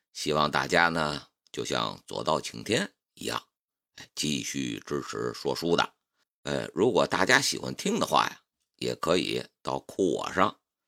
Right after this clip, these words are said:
听听说书人说的《花都邪尊》。在那里边啊，用了一些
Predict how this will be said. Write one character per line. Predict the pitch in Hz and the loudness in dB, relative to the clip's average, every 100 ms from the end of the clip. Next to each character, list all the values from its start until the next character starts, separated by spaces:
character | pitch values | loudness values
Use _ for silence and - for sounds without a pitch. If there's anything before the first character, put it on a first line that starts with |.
| _ _ _ - | _ _ _ -8
听 | 73 71 | -4 0
听 | 71 71 65 | 2 2 0
说 | 64 82 78 | -2 -2 0
书 | 82 | 0
人 | 80 69 98 - _ _ | 2 2 0 -6 _ _
说 | - 85 | -2 0
的 | 76 69 65 64 64 - _ _ | 2 2 2 2 -2 -6 _ _
《花 | 123 117 | 2 2
都 | 123 120 | 0 -4
邪 | - 131 | -2 2
尊》。 | 165 175 _ _ _ _ _ _ _ - | 2 0 _ _ _ _ _ _ _ -4
在 | 101 | 0
那 | 196 277 | 2 2
里 | - | 2
边 | 50 58 | 0 0
啊， | 57 - _ _ _ | 0 -4 _ _ _
用 | - 78 71 | -2 0 2
了 | 76 | 0
一 | 69 | 0
些 | - 85 87 | 2 4 4